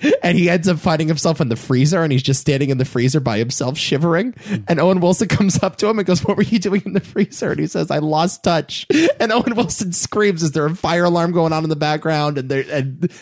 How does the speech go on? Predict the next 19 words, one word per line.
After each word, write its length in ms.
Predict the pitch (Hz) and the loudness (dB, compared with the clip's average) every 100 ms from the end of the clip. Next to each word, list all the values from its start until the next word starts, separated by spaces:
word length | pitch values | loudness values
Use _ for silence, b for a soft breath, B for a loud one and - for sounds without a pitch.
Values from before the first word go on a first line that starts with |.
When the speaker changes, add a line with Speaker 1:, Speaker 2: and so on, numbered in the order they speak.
| B | B
Speaker 1:
a 80 | 151 | -2
guy 180 | 165 175 | 0 2
got 160 | 156 | 2
hit 160 | 170 180 | 2 0
by 120 | 160 | 0
a 60 | 151 | 0
gunshot 540 | 151 170 180 147 147 | 0 0 0 0 0
wound. 200 | 156 160 | 0 2
He 80 | 151 | 2
just 200 | 156 165 | 2 0
screams, 320 | - 180 147 B B B | 2 0 0 B B B
"Did 160 | 247 214 | -2 2
you 140 | 269 | 2
ever 280 | 349 370 339 | 2 2 0
have 260 | 302 349 | 2 2
a 60 | 285 | 2
touch 380 | 214 - 320 - | 0 0 0 0
to 140 | - | 0
lose?" 1040 | 269 302 370 - 220 165 - - - - | 2 2 2 2 0 0 -2 -4 -10 -14